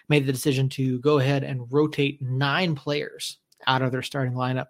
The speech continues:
which was just an absolutely massive change. And it,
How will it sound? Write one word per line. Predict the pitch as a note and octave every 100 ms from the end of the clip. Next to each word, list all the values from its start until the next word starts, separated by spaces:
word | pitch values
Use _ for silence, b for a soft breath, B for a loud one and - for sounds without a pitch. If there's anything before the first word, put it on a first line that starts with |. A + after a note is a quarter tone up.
| -
which | C#3 -
was | B2
just | C3+ C#3
an | D3+ D3 C#3+
absolutely | E3 E3+ - C#3+ A#2+
massive | B2 C3 C3+ - C3+
change. | - C3+ B2+ C3+ - B B B B -
And | C3+ C3 C3 B2+ B2+ B2 _ _
it, | F3+ F3+ G3+ G#3 G#3 - - -